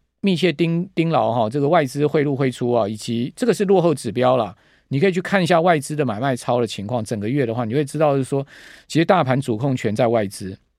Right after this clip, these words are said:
大盘呢，控台积电，哦，大盘外资在控这些全指股，所以基本上呢，法人就很清楚哈，投信自营商就很清楚，这些外资在控盘的股票，不要跟他玩嘛。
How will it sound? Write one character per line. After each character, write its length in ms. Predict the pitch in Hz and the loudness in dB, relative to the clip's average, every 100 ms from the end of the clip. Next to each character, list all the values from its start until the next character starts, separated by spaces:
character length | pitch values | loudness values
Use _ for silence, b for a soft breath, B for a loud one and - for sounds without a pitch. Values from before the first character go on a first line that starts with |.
| _ _ _ _ _ _ - _ | _ _ _ _ _ _ -20 _
大 160 | - 175 | 2 4
盘 200 | 139 139 | 4 4
呢， 220 | 143 113 | 4 2
控 220 | - 175 147 | 0 -2 0
台 180 | 127 | 0
积 160 | 117 139 | -2 -2
电， 260 | 156 123 - b b b b | 0 -2 -4 b b b b
哦， 180 | 117 117 | -6 0
大 180 | 196 147 | 2 4
盘 220 | 135 190 | 0 0
外 160 | 208 170 | 2 2
资 180 | 139 147 | 2 0
在 140 | 156 | 0
控 240 | 139 156 135 | 0 -2 0
这 80 | |
些 100 | 143 | 0
全 200 | 143 117 | 0 -2
指 180 | 120 131 | -2 -4
股， 200 | 123 98 b b b b | -4 -6 b b b b
所 140 | - | 0
以 40 | 190 | 0
基 200 | - 220 | 2 0
本 140 | 170 | 2
上 260 | - 185 156 | 4 2 2
呢， 300 | 143 143 143 _ _ _ _ _ _ _ _ _ _ - | 0 -2 -6 _ _ _ _ _ _ _ _ _ _ 2
法 180 | 143 | 4
人 180 | 127 143 | 4 2
就 120 | 180 | 2
很 120 | 185 123 | 0 0
清 220 | 160 165 | -4 -4
楚 240 | 139 95 | -4 -6
哈， 240 | 98 95 87 - | -8 -12 -14 -6
投 200 | - 147 | 0 0
信 400 | 165 175 135 135 - _ | 2 0 -2 -6 -16 _
自 140 | - 170 | -2 0
营 100 | 151 | 2
商 180 | 156 151 | 0 0
就 60 | |
很 100 | 139 | -2
清 200 | 107 139 | -2 -4
楚， 200 | 135 101 | -4 -4
这 220 | 110 208 220 | 2 2 2
些 60 | - _ _ _ _ _ | -4 _ _ _ _ _
外 160 | - 202 | 0 2
资 120 | 160 | 2
在 100 | 196 | -2
控 200 | 175 202 | 0 -2
盘 120 | 131 | -2
的 80 | 135 | -2
股 140 | 135 107 | -4 -2
票， 140 | 156 | -2
不 100 | 143 | 0
要 60 | 147 | -2
跟 120 | 151 | 0
他 100 | 151 | 0
玩 180 | 113 95 | -2 -4
嘛。 240 | 113 | -10